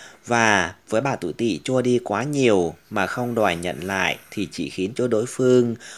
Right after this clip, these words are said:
có thói quen ích kỷ, ỷ lại mà thôi. Về tử vi tuổi Ất Tỵ thuộc hỏa, đừng biến bản thân thành kẻ bị lợi dụng.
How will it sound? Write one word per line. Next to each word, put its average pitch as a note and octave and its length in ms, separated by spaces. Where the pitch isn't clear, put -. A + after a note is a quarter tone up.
có A2 220
thói B2+ 260
quen B2 400
ích E3+ 240
kỷ, G#2+ 380
ỷ F#2 180
lại A2 280
mà F#2+ 260
thôi. A2 600
Về A#2 160
tử F#2+ 260
vi B2 180
tuổi G#2 220
Ất - 280
Tỵ G#2 320
thuộc G2+ 160
hỏa, A2 520
đừng G#2 240
biến A2 180
bản F#2+ 180
thân A#2+ 220
thành G2+ 280
kẻ D2+ 220
bị G2 140
lợi F2+ 240
dụng. F#2+ 380